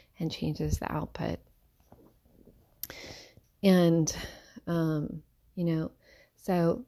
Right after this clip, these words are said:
there's that. Uh, another thing that,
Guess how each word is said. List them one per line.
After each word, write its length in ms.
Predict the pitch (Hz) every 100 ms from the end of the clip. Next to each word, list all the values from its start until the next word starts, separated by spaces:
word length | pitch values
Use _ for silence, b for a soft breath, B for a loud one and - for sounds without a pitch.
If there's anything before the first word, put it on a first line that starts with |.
| _
there's 180 | - 160
that. 300 | - 87 - - _ _ -
Uh, 240 | 180 180 -
another 340 | 196 220 247 - - _
thing 400 | - 190 202 202 185
that, 580 | 175 170 170 170 -